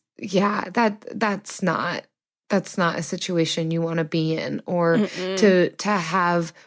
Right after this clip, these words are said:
Speaker 1: really low car insurance and actually then be in an accident and discover that nothing is paid for. So then you have paid for some money for insurance, but then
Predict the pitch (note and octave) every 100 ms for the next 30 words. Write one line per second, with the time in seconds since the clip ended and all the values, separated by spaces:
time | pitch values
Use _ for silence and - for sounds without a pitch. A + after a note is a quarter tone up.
0 | _ G3+ G#3 A3 G#3 G3+ F#3+ F#3 F#3 F#3
1 | F#3 - - _ - G#3 F#3 F3+ E3+ -
2 | F3 F3+ E3+ - G3+ - - F#3+ F3+ F3+
3 | D#3+ F#3+ F#3+ F#3+ F3+ F3+ E3+ - - E3+
4 | E3+ E3+ F3 E3+ E3 F3 E3 F3 E3+ F3
5 | D#3+ - - - F#3+ G3 G3+ F3+ G3+ E3+
6 | E3 D#3+ - F3 D#3+ D#3 - - E3 D#3
7 | - - C#3 E3+ E3+ - - - A3 G3
8 | F#3+ F#3+ - A3+ B3 G#3+ G#3 F#3+ - E3+
9 | - G#3 A#3 A3+ F3 E3 D#3+ E3 F3+ D#3+
10 | E3 - E3 D#3+ D#3+ E3 E3+ - F3 E3+
11 | E3 D#3+